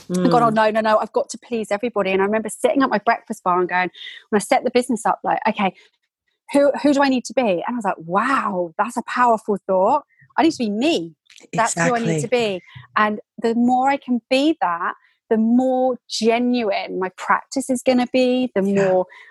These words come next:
Speaker 1: um, effective the treatment or whatever work or the events or whatever it is that I'm doing is gonna be real.
Speaker 2: Yeah.
Speaker 1: And that's gonna bring the right people.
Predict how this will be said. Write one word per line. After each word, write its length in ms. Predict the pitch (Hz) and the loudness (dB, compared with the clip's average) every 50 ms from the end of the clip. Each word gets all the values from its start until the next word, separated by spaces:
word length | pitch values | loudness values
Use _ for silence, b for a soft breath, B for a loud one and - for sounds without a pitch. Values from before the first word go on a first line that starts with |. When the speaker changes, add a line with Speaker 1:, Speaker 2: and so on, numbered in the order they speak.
| B B - | B B 2
Speaker 1:
um, 280 | 202 196 185 190 190 - _ _ 214 | 2 2 2 0 -2 -8 _ _ -10
effective 520 | - _ _ 240 - - _ - 202 175 | -10 _ _ -2 -2 -2 _ -8 -8 -8
the 60 | - - _ | -8 -12 _
treatment 540 | - - - 285 294 277 247 262 277 247 - | -12 -4 -2 0 0 0 -2 -4 -6 -4 -4
or 80 | 208 190 | -4 -2
whatever 340 | 202 - - 208 202 - | -2 -2 -2 -4 -2 -2
work 500 | 202 185 185 233 240 247 262 269 - - | -4 0 2 2 4 4 2 2 0 -4
or 80 | 220 202 | -4 -4
the 120 | 185 180 | -2 -4
events 480 | 180 165 _ - 220 240 262 262 240 - | -6 -4 _ 0 2 2 2 -2 -4 -4
or 40 | 233 208 | -2 -2
whatever 340 | 226 - - 247 247 262 | -2 -2 -2 -4 -2 -2
it 140 | 262 - - | -2 0 -2
is 120 | 262 247 - | -2 -2 -2
that 80 | - - - | -6 -4 -4
I'm 140 | 208 208 202 _ | -6 -8 -6 _
doing 520 | - 233 240 262 277 247 196 165 160 165 - | 0 2 2 2 2 2 0 0 -4 -6 -8
is 120 | 208 196 - | -10 -6 -2
gonna 280 | - 208 220 247 269 262 | 0 0 0 0 -2 -2
be 220 | - 202 196 190 180 | -2 -2 -2 -2 -6
real. 560 | 180 180 220 294 440 - 226 175 165 165 175 - _ _ _ _ | -4 0 0 0 2 2 2 2 0 0 -4 -10 _ _ _ _
Speaker 2:
Yeah. 360 | - 185 180 180 180 180 175 202 | -4 -2 0 0 0 0 0 0
Speaker 1:
And 120 | 247 254 | 0 2
that's 180 | 254 - - - | 0 -2 -4 -2
gonna 160 | - 277 269 | -2 -2 0
bring 200 | - 285 262 262 | 0 0 -2 -2
the 100 | 262 254 247 | -2 0 0
right 160 | 233 - - | -2 -2 -4
people. 520 | - - 226 214 _ - 170 165 165 180 | -8 -12 -14 -12 _ -8 -8 -8 -8 -14